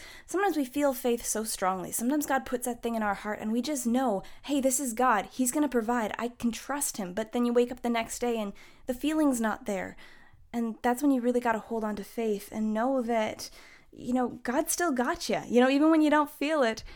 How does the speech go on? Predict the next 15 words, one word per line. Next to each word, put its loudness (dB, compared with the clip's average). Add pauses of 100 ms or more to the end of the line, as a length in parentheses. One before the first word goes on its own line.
(140)
he's -2
got -2
you. -2
So, -4
so 2
hold -4
on 4
to -2
that -2
and -4
watch -6
for -4
his -4
provision. -2 (380)
Now, 0